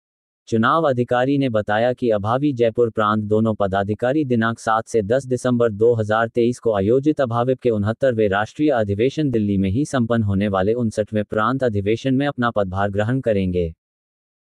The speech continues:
अभिनव सिंह मूल धौलपुर जिले से हैं। आप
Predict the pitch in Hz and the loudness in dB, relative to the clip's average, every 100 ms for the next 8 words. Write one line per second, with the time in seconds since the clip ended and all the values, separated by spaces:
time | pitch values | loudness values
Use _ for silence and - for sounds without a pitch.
0 | - 110 147 170 170 - 156 131 123 131 | -4 -2 0 0 -2 -2 0 2 2 0
1 | 113 104 120 127 143 123 120 104 - 101 | -2 0 0 2 0 2 2 0 0 0
2 | 95 85 80 _ _ _ - 123 | 0 -4 -8 _ _ _ 0 0